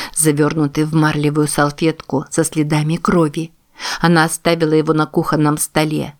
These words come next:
бросила как что-то ненужное. Следователь сказал,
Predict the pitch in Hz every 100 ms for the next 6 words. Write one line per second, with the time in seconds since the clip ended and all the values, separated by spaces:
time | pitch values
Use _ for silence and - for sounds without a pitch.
0 | - - - 175 175 185 165 - 156 -
1 | 165 - - - 160 151 170 180 165 160
2 | 160 160 160 _ _ _ _ - - 190
3 | 185 165 165 156 - 175 165 185 180